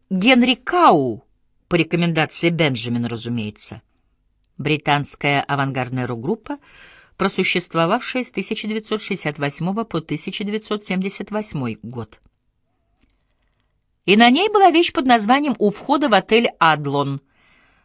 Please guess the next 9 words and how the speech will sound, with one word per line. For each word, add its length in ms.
Начиналась 560
она 260
с 80
соло 380
ударника 640
и 200
этакого 440
первобытного 880
вопля — 640